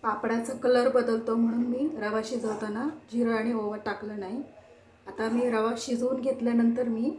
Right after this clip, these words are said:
याच्यामध्ये एक चमचा जिरं आणि एक चमचा ओवा टाकलंय. आता हे थोडंसं थंड होऊ द्यायचं आणि मग पापड टाकून घ्यायचे. जास्त गरम गरम असं पापड टाकून नाही द्यायचं, जरा गार होऊ द्यायचं, म्हणजे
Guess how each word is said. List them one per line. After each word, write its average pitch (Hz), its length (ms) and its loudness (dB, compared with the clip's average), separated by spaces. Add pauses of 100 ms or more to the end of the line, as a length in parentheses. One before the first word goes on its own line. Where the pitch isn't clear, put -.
(580)
याच्यामध्ये 233 400 0
एक 233 200 2
चमचा 233 340 0
जिरं 247 440 2
आणि 220 200 -4
एक 226 200 -2
चमचा 240 360 -2 (480)
ओवा 220 240 2
टाकलंय. 202 440 -4 (200)
आता 202 180 -4
हे 247 140 2
थोडंसं 247 320 6 (100)
थंड 269 200 0
होऊ 294 200 6
द्यायचं 214 420 -2 (720)
आणि 226 140 2
मग 269 180 0
पापड 233 400 0
टाकून 233 320 -2
घ्यायचे. 226 420 -2 (760)
जास्त 233 280 2
गरम 254 380 4
गरम 269 220 2
असं 254 180 -4
पापड 233 420 -2
टाकून 247 300 -4
नाही 269 160 -4
द्यायचं, 220 300 -2
जरा 226 180 -2 (100)
गार 233 180 6
होऊ 240 140 0
द्यायचं, 196 360 -6
म्हणजे 208 300 -6